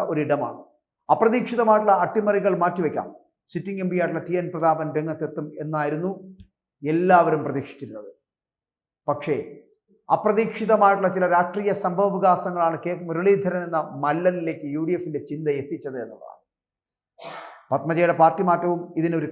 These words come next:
കാരണമായി എന്ന് വേണമെങ്കിൽ പറയാം. സിറ്റിംഗ് എം പി മത്സരിക്കുന്നതിലുണ്ടാകുന്ന വിരുദ്ധ വികാരത്തെ മറികടക്കുവാൻ കഴിയുന്നു എന്നുള്ളതാണ് മുരളിയുടെ വരവിൻ്റെ ഒരു വശമെന്ന് പറയുന്നത്. കോൺഗ്രസിൻ്റെ സംഘടനാ തലത്തിലുണ്ടായിട്ടുള്ള പ്രശ്നങ്ങളെ ഭംഗിയായി മറികടക്കുവാൻ കഴിയുന്നു എന്നതാണ്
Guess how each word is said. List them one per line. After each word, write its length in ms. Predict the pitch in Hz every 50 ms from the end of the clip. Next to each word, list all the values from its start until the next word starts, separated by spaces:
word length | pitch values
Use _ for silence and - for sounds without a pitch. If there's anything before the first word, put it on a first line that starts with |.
| -
കാരണമായി 520 | 156 156 165 165 175 175 170 165 160 160 156 160 156
എന്ന് 100 | 147 147 143
വേണമെങ്കിൽ 320 | 143 135 131 123 120 123 - -
പറയാം. 200 | 104 101 - - - _ _ _ _ _ _ _ _ _ -
സിറ്റിംഗ് 360 | 202 208 185 220 240 240 240
എം 60 | 233 214
പി 40 | 220 208
മത്സരിക്കുന്നതിലുണ്ടാകുന്ന 1000 | 208 202 - 208 202 208 214 214 196 202 202 190 190 185 190 185 185 185 185 180 180 175 - - - 135 143
വിരുദ്ധ 340 | 156 175 196 156 135 - 185 180 180
വികാരത്തെ 460 | 180 180 170 170 170 170 170 170 160 156
മറികടക്കുവാൻ 580 | 151 156 160 170 165 160 - - 156 156 156 151 151 151
കഴിയുന്നു 460 | 151 160 175 185 185 180 175 175 165 -
എന്നുള്ളതാണ് 380 | 156 156 156 156 151 147 147 147 143 147
മുരളിയുടെ 380 | 151 160 165 165 160 151 147 139
വരവിൻ്റെ 380 | 143 143 151 151 147 147 147 139 143 - - - - _ _ _ _ _ 147
ഒരു 100 | 160 180 160
വശമെന്ന് 400 | 156 135 - - 135 123 117 110 -
പറയുന്നത്. 240 | - - - - _ _ _ _ _ _ _ _ _ _ _ _ _ _ _ _ _ _ _ _ _ _ _ -
കോൺഗ്രസിൻ്റെ 480 | 185 220 240 233 247 - 254 233 226 226 233
സംഘടനാ 360 | 226 202 196 196 226 226 240 233 226 226
തലത്തിലുണ്ടായിട്ടുള്ള 640 | 214 196 190 208 202 196 208 202 202 202 196 190 185 -
പ്രശ്നങ്ങളെ 520 | 185 175 180 - 196 214 202 202 196 185 165 131 131
ഭംഗിയായി 420 | 160 175 190 196 202 196 196 196 185 170
മറികടക്കുവാൻ 560 | 165 180 180 196 180 180 185 - 185 180 175 170 -
കഴിയുന്നു 420 | 160 156 156 175 185 185 185 185 175 170
എന്നതാണ് 320 | 160 165 156 160 156 151